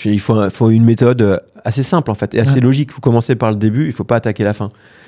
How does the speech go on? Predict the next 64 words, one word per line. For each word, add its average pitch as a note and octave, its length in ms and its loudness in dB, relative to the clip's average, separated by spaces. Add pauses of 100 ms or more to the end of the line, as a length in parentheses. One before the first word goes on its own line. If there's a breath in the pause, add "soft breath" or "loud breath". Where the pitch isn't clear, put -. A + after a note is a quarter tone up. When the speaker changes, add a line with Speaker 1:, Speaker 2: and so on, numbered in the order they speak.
(180 soft breath)
Speaker 1:
Euh, G2+ 340 2
c'est, G#2+ 320 0
euh, F#2+ 520 0
faut A2 160 -6
y A#2 60 2
aller C3+ 200 0 (140)
étape A#2+ 220 -2
par A2 160 -2
étape. C#3+ 360 -2 (440 loud breath)
Euh, G2+ 100 0
déjà G2+ 240 -2 (300)
tester, G2+ 420 -2
enfin, F2 220 -4 (160)
produire G#2+ 360 -2
une G#2+ 100 -2
Speaker 2:
Et D#3+ 40 4
ne D#3+ 60 2
Speaker 1:
offre. D3 100 -4
Speaker 2:
pas F#3 120 4
avoir F3 200 2
peur F#3 220 4
de D#3+ 60 2
faire D#3+ 120 2
des C#3+ 80 2
choses E3+ 180 0
qui - 100 -6
sont D3 160 2
pas E3 140 0
parfaites. D3 460 -2
Speaker 1:
Complètement. E3+ 360 0
Speaker 2:
Moi, E3 100 4
c'est E3 160 0
l'erreur F3+ 320 4
qu'on D3+ 100 0
voit D3 140 4
tout D3 80 -4
le C#3 80 -2
temps. C#3+ 160 2
On C#3 60 2
dit C#3 120 2
toujours F3 300 4
en D3+ 80 4
entrepreneuriat, D3 560 2
fait F#3+ 480 -2
est C#3+ 100 4
mieux D#3 220 6
que D#3 100 0
parfait. B2+ 360 0 (260 loud breath)
Speaker 1:
Mm. B2+ 40 -12 (320 loud breath)
Speaker 2:
Pourquoi ? F#3 300 0
Parce F3+ 160 2
qu'on D#3+ 140 2
voit E3 160 6
que D3 60 -2
des D3+ 120 4
gens, D#3 280 4 (420 loud breath)
et, E3 180 2
et C#3 40 4
je C3+ 120 4
me, D3 220 4
j'ai C3 140 2
fait G#3+ 120 2
cette E3 180 0
erreur-là, C#3+ 340 2